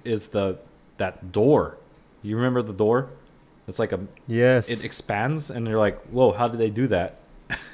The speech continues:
Speaker 2: Yeah, it's like, it looks like a mirror, and then
Speaker 1: Yeah.
Speaker 2: all of a sudden it becomes a doorway.
Speaker 1: Yeah, it starts out like a small mirror, then it turns into a big doorway and, that you can walk through, and you're like,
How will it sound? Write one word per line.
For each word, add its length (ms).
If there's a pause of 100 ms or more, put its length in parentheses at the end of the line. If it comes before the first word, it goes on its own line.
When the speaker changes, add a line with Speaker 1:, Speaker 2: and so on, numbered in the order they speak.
(300)
Speaker 2:
Yeah, 180
it's 120
like, 180
it 60
looks 260
like 140
a 60
mirror, 500
and 220
then 120
Speaker 1:
Yeah. 80
Speaker 2:
all 80
of 80
a 60
sudden 300
it 100
becomes 420
a 80
doorway. 500 (560)
Speaker 1:
Yeah, 340 (260)
it 120
starts 280
out 180
like 100
a 40
small 260
mirror, 240
then 200
it 180 (320)
turns 240
into 200
a 40
big 240
doorway 300
and, 200
that 140
you 80
can 140
walk 220
through, 160
and 80
you're 100
like, 180